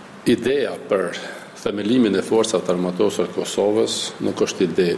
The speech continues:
e sotit. Është në kuadër të projektit për rishikimin e sektorit të sigurisë, ndërsa ne kemi pajtueshmëri të plot si Kosovë me Shtetet e Bashkuara të Amerikës dhe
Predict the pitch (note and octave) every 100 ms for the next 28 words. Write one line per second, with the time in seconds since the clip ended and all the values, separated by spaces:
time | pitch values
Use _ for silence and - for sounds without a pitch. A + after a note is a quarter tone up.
0 | F2+ F2+ - F2 - - - - - -
1 | - - - - - - G2+ - - G2+
2 | F#2 F2+ F2+ - - - - G#2+ C#3 -
3 | A2+ A2 G#2+ F#2+ - - F#2+ F#2 F2+ F2+
4 | - - - - G#2+ G2+ G#2+ G2 G2 F#2
5 | - F#2+ F2+ - F2 G#2 G2 F2 E2+ F#2+
6 | - F2 - F#2 F2 F2 - - - -
7 | - - E2+ E2+ F#2+ - - - - -
8 | - A2 G#2+ A#2 - G#2+ F#2+ - - A#2+
9 | A#2+ C3 A#2 G#2+ G#2 A2 - G#2 G#2 G2+
10 | - G#2+ B2+ A2+ - - F#2+ - A2 F#2+
11 | F2 - - F2+ F2+ G2+ F#2+ - - G2
12 | F#2 F#2+ F#2 F#2 G2 F#2 F2+ E2+ F2